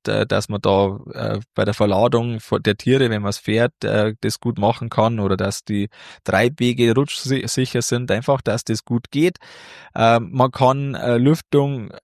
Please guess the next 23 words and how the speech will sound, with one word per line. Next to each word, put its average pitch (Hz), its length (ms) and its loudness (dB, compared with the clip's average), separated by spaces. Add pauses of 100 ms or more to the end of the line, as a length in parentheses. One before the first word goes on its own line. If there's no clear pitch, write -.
(160)
immer 180 260 4
verbessern 156 720 0
in 135 280 -4
einem, 127 500 -2
äh, 113 280 0
Bestandsstall. 117 840 0
Ein, 101 240 -2
ein 98 180 -6
alter 113 340 0
Stall 110 280 2
ist 113 160 0
per 104 180 2
se 113 240 0
nicht 104 260 -4
schlecht. - 520 0 (120)
Ähm, 110 340 2
man 104 180 -2
kann 104 260 2
da 101 180 4
ganz 92 280 -4
viel 95 200 0
machen 113 380 -2
und 101 180 -6